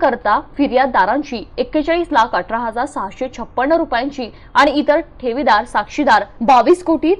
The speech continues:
चौऱ्याहत्तर लाख सात हजार नऊशे त्रेपन्न रुपये असे एकूण तेवीस कोटी पंधरा लाख सव्वीस हजार सहाशे नऊ रुपयांची आर्थिक फसवणूक केली होती.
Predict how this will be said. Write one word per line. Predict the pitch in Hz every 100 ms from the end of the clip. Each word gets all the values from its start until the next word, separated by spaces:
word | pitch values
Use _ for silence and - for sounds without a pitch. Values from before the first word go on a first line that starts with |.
| -
चौऱ्याहत्तर | 240 220 247 254 330 320
लाख | 240 202 - - - -
सात | 240 330
हजार | 311 330
नऊशे | 349 247 262
त्रेपन्न | 277 247 220 226 269
रुपये | 285 254 196
असे | - 226
एकूण | 220 - 302 381 - -
तेवीस | 277 311 349
कोटी | - 294 277 320
पंधरा | 302 226 233
लाख | 233 254 -
सव्वीस | 269 185 277 302
हजार | 247 294
सहाशे | - 247 226 220
नऊ | 208 262
रुपयांची | 269 226 254 294 269
आर्थिक | - 226 - 311 277
फसवणूक | 269 226 269
केली | 277 214
होती. | 180 180